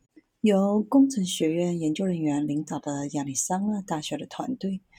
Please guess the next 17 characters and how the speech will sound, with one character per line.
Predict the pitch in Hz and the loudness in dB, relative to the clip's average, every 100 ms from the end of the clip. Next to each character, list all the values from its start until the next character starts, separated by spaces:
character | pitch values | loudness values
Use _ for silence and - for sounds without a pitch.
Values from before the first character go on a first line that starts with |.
| - - _ _ | -20 -20 _ _
就 | - | -6
有 | 156 143 131 | -4 -4 -6
一 | 151 | -8
个 | - 143 285 | -2 0 0
用 | - 160 151 | 0 0 0
于 | 143 143 | 0 -4
推 | - 196 208 | -6 -4 -2
进 | - 220 196 | 0 0 0
使 | - - | -2 0
用 | 117 - | -4 -4
自 | - | -4
动 | - 139 | -2 -2
机 | 139 190 | -4 -6
器 | - 170 | -8 -8
人 | 233 | -8
群 | - - 254 147 | -6 -4 -4 -4
的 | 175 | -8